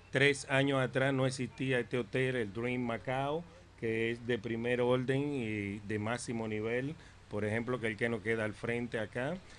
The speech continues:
Eh, en la zona se están construyendo una gran cantidad de habitaciones ya aprobadas por Confotur, desde acá, desde Macao hasta Miche. Eh, no hay,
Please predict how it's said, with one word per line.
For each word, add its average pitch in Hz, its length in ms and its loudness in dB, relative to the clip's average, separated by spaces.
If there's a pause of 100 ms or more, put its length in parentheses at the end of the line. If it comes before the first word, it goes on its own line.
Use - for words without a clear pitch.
(280)
Eh, 117 260 0
en 113 100 0
la 117 140 2
zona 131 280 0
se 131 120 -2
están 123 240 -4
construyendo 127 720 -2
una 120 180 0
gran 120 320 0
cantidad 120 480 -2
de 123 60 0
habitaciones 117 800 -2
ya 110 220 0
aprobadas 107 500 -2
por 107 180 -4
Confotur, 127 680 -4 (340)
desde 113 340 4
acá, 120 320 2
desde 123 540 2
Macao 123 640 -2
hasta 127 240 -2
Miche. 101 500 -6 (400)
Eh, 98 240 -4
no 110 240 0
hay, 120 460 -2